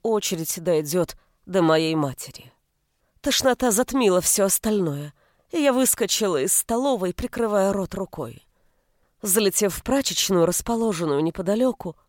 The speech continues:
я прижалась лбом к холодной стиральной машине.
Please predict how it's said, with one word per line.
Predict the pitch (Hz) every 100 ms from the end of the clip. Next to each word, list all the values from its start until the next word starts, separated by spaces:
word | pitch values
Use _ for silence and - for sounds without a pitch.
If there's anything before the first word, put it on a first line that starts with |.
| _
я | - 247
прижалась | - 202 170 180 151 160 -
лбом | 170 160 156 175 165 - _ _ _ -
к |
холодной | - 254 226 208 151 131 143
стиральной | - - 180 151 151
машине. | 151 180 180 156 135 117